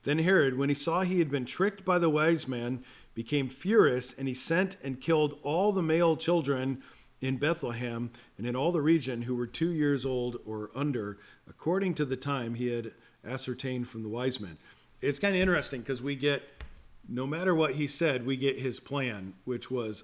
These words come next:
"I'm gonna find this king and destroy him." Matthew twenty, twenty, twenty-one. "Then the mother of the sons of Zebedee came up with her sons, and kneeling before him,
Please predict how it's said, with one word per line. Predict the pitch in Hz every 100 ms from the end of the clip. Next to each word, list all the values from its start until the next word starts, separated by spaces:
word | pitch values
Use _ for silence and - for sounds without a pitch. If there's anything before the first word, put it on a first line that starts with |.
| -
"I'm | 127
gonna | 131
find | 107 - 123 147 180 151
this | 139
king | - 139 123 117 117 - - - - -
and | 117 117
destroy | 95 - 135 135 120
him." | 107 76 - _ _ _ _ _ _ -
Matthew | 135 143 151
twenty, | - 196 151 110 - - - -
twenty, | - 131
twenty-one. | 135 151 151 165 156 104
"Then | 127 143 135 - - -
the | -
mother | 127 147 175 170 165
of | - 143
the | 131
sons | - 165 156
of | 131 120
Zebedee | 147 165 170 170 160 - - _ _ _ _ _ - -
came | 147 147
up | 165 160
with | 135
her | 120
sons, | - 175 180 127
and | 117
kneeling | 131 180 196 165
before | 151 160 160
him, | 143 147 143